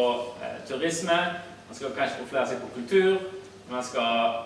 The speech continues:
eh, hva andre er det, miljøvennlig arkitektur er liksom litt i vinden, det kan man kanskje profilere seg på. Eh, ja, et par sånne andre aspekter som er, som kan gå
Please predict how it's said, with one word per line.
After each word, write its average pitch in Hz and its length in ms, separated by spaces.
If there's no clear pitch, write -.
eh, 101 520
hva 120 80
andre 113 240
er 110 80
det, 120 160
miljøvennlig 131 600
arkitektur 160 640
er 160 120
liksom 160 180
litt 165 120
i 160 160
vinden, 165 360
det 165 140
kan 165 100
man 160 140
kanskje 165 340
profilere 165 340
seg 160 160
på. 170 160
Eh, - 460
ja, - 180
et - 80
par 175 160
sånne 160 300
andre 127 180
aspekter 117 560
som 131 140
er, 123 100
som 123 140
kan 143 200
gå 160 120